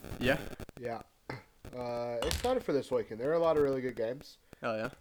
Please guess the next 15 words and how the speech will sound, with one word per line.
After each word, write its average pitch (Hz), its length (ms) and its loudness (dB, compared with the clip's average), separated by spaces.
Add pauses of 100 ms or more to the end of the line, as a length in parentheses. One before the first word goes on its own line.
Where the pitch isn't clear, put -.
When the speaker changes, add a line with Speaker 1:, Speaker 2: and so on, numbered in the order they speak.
Speaker 2:
Um, 104 680 -6 (260)
so, 113 480 -2
uh, 107 300 -4
let's, - 360 -4
let's 143 200 -4
see 147 240 -2
what 120 180 0
you 135 120 -2
think 113 380 -4
about 117 260 -4
the 110 80 -2
Guaranteed 135 600 -2
Rate 135 320 -2
Bowl 104 340 -6 (220)
Speaker 1:
Uh-huh. 135 240 -4